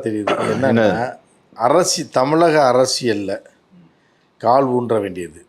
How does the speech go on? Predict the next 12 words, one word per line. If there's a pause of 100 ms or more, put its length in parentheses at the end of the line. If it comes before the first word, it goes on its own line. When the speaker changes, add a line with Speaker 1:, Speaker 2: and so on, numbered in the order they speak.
(140)
Speaker 1:
தமிழக
அரசியலுக்கு
வர
வேண்டியது (680)
விஜய்
இல்ல
அஜித்
தான் (920)
அப்படின்றது
தான்
அந்த
இன்டர்வியூடைய,